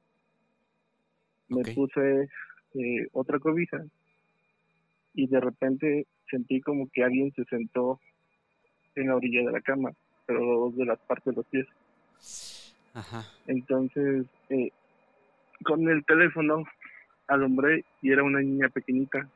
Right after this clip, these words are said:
Speaker 1: Entonces,
Speaker 2: Ajá.
Speaker 1: eh, me dio mucho miedo y regresé la luz del teléfono hacia mi cara. Y cuando volví a voltear el teléfono,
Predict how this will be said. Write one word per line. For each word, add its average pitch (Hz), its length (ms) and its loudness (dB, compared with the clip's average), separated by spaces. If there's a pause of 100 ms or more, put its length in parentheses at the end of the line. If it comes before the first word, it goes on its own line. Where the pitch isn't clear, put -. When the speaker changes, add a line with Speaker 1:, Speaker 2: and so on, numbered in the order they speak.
(1900)
Speaker 1:
Entonces, 127 840 0
Speaker 2:
Ajá. 131 100 0
Speaker 1:
eh, 117 320 2 (1160)
me 139 120 2
dio 156 160 6
mucho 175 260 4
miedo 165 360 4 (140)
y 147 80 4
regresé 127 400 4
la 139 160 6
luz 143 320 4
del 127 180 0
teléfono 131 560 0 (100)
hacia 131 240 -2
mi 135 140 2
cara. 131 400 0 (680)
Y 127 100 -2
cuando 123 240 2
volví 135 600 4 (100)
a 127 100 0
voltear 120 380 2
el 139 140 2
teléfono, 151 640 0